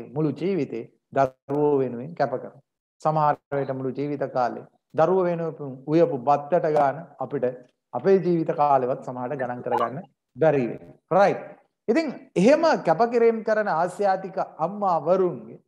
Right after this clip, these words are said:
ජීවිතවල තියෙන ඇතුළාන්ත ඒ කැපකිරීම එදිරිවීර සරච්චන්ද්‍රයන්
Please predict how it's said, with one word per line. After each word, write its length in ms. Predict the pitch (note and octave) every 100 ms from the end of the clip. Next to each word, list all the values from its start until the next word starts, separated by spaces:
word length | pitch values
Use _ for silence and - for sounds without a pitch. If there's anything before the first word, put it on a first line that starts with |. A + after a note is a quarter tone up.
| _ _ _ _ _ _ -
ජීවිතවල 760 | - A3 C4+ C#4 D4+ C4+ C4 C4
තියෙන 300 | B3+ B3 B3
ඇතුළාන්ත 720 | G3 D#3+ F#3+ G3+ D#3+ A2+ A2
ඒ 180 | D#3+ G#3+ G3
කැපකිරීම 680 | G3+ F3+ G3 G3 F#3+ F#3+ A3 B3+ -
එදිරිවීර 520 | C#3+ E3+ G#3+ G3+ F#3+ F#3
සරච්චන්ද්‍රයන් 880 | F#3 F#3 F#3+ - C3+ - B2+ A3